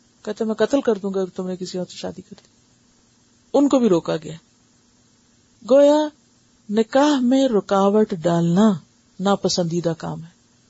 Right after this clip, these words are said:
کیے ہوئے نکاح کو باہم توڑوانے کی سازشیں اور چالیں ناپسندیدہ کام ہے۔ overall اسلام کا مزاج کیا سمجھ میں آتا ہے؟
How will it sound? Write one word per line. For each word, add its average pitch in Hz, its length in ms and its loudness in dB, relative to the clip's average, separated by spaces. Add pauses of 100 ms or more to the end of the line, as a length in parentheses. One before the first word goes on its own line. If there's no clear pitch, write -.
(1300)
کیے 294 200 4
ہوئے 294 160 6
نکاح 254 400 2
کو 247 160 2
باہم 226 320 2
توڑوانے 220 500 4
کی 277 120 -2
سازشیں 220 460 0
اور 214 100 0
چالیں 202 460 -2 (280)
ناپسندیدہ 175 720 -4
کام 180 240 -14
ہے۔ 185 60 -16 (2500)
overall 330 400 4
اسلام 262 360 2
کا 277 80 2
مزاج 214 420 2
کیا 339 120 2
سمجھ 208 300 0
میں 180 100 -4
آتا 156 220 -8
ہے؟ 143 40 -14